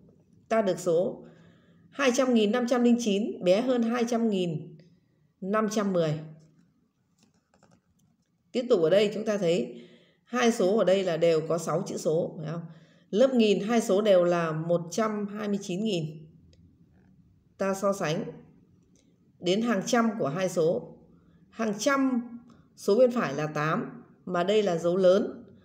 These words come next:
Vậy hàng trăm, tám, mấy lớn hơn tám? Chín lớn hơn tám. Ta điền chín vào ô trống. Một trăm hai mươi chín nghìn chín trăm linh hai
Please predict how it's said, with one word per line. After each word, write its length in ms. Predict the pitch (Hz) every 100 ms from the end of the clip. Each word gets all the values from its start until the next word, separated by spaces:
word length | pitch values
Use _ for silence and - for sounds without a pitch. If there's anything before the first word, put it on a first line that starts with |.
| _ -
Vậy 220 | 180 190
hàng 160 | 202
trăm, 440 | 185 240 233 220 - -
tám, 440 | 170 170 220 - - - _ _ -
mấy 220 | 180 220
lớn 160 | 220
hơn 160 | 262 254
tám? 460 | 185 180 247 - - - _ _
Chín 380 | - 185 196 339
lớn 240 | 226 190
hơn 180 | 208 202
tám. 340 | 151 147 - - - _ _ _ _ _ _ - _ _ _ _ _
Ta 100 | 190
điền 260 | 185 180 156
chín 340 | - 160 - 156
vào 100 | 165
ô 120 | 165
trống. 320 | 170 151 - - - _ _ _ _ _ _ _ _ _ _ _ _ _ _ _ _ _ _ _ _ _ -
Một 340 | 214 226 220 220
trăm 280 | 277 269
hai 160 | 269 269
mươi 100 | 247
chín 260 | 240 220 262
nghìn 280 | 233 202 156
chín 180 | 202 226
trăm 220 | 262 247
linh 160 | 247
hai 300 | 254 247 240